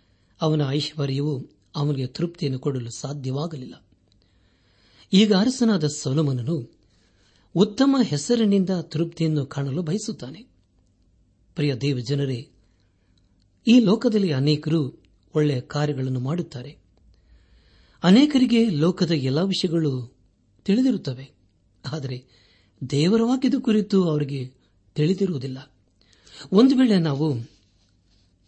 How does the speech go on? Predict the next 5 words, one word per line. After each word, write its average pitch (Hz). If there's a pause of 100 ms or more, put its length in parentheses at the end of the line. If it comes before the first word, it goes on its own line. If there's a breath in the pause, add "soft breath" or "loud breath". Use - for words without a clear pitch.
(100)
ಅಂಥವರನ್ನು 147 (240)
ಕಂಡಿರಬಹುದಲ್ಲವೇ? 131 (1120)
ನನ್ನಾತ್ಮಿಕ 208
ಸಹೋದರ 131
ಸಹೋದರಿಯರೇ, 120